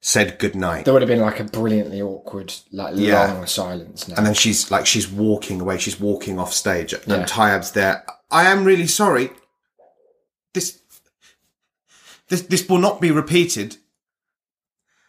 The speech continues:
Speaker 1: N-, nine November twenty seventeen, six fifty-three fifty-three P M, Croydon, Great Britain. The customer requested the appointment to be rescheduled. Ninth November twenty seventeen, oh, six o'clock, fifty-three fifty-one P M,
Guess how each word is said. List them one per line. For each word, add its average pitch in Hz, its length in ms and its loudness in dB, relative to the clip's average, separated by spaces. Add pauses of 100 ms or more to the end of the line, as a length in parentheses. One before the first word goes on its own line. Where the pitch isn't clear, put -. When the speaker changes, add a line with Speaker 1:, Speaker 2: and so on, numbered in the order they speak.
(320)
Speaker 1:
N-, 165 380 -2
nine 190 260 4
November 156 320 2
twenty 180 320 -2
seventeen, 143 560 -4
six - 300 2
fifty-three 180 560 0
fifty-three 139 420 -4
P 123 220 0
M, 98 140 0
Croydon, 135 540 0 (340)
Great 123 340 2 (180)
Britain. 95 380 -2
The 113 100 -6
customer 143 320 0
requested 131 340 -2
the 123 60 0
appointment 107 340 -2
to - 60 -10
be 113 80 -2
rescheduled. 107 640 -2
Ninth 120 560 0
November 120 420 2
twenty 143 320 -4
seventeen, 131 380 -2
oh, 147 120 2
six - 240 2
o'clock, - 500 -2
fifty-three 147 440 0
fifty-one 117 540 -2
P 139 180 0
M, 113 100 -2